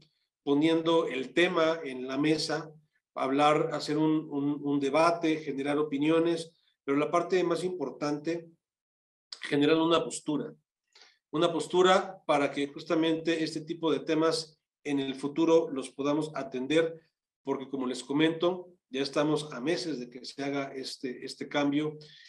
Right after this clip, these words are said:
y como hemos revisado en esta charla, la experiencia nos ha enseñado que este tema de los animales no se detiene.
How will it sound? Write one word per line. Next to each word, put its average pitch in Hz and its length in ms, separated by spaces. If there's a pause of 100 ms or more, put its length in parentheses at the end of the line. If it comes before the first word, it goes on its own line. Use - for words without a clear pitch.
(140)
y 175 420 (280)
como 147 200
hemos 170 160
revisado 175 720
en 143 140
esta 143 480
charla, 175 640 (600)
la 143 200
experiencia 180 840
nos 151 280
ha - 20
enseñado 151 800 (380)
que 143 180
este 156 580
tema 151 560
de 131 180
los 127 180
animales 139 560
no 143 260
se 143 160
detiene. 113 500